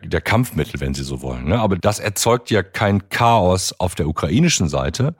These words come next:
sondern auch auf der russischen Seite. Während das, was die Russen, äh, was die russischen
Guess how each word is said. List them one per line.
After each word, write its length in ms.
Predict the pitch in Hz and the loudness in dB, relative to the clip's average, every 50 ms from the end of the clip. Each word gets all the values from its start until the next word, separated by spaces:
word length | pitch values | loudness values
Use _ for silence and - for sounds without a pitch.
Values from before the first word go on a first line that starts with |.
| _ _ _ _ _ | _ _ _ _ _
sondern 260 | - 92 90 92 95 - | -4 0 2 2 2 2
auch 280 | - 107 135 147 110 | 2 4 2 2 2
auf 140 | 85 92 - | 0 -4 0
der 100 | - 101 | 0 0
russischen 440 | 87 120 151 - - - - - 71 67 | 2 2 0 0 0 -2 -2 -2 -4 -4
Seite. 360 | - 65 64 - - 69 65 | -4 -6 -6 -6 -8 -4 -4
Während 280 | 78 76 82 76 - | -2 -2 -2 0 0
das, 160 | 90 85 - - | -2 -2 0 -4
was 120 | 85 - | -4 -2
die 80 | - 80 | -2 -2
Russen, 460 | - 82 101 110 - 135 127 135 - - - - - - - - - _ | 0 0 0 0 2 2 2 0 0 -6 -14 -18 -18 -18 -18 -20 -16 _
äh, 80 | - 101 | 0 2
was 360 | 92 90 87 85 82 85 - | 4 4 4 2 0 -2 -2
die 80 | - 90 | -2 0
russischen 540 | 80 104 - - - - 107 90 90 - | 0 0 0 0 2 2 2 2 2 0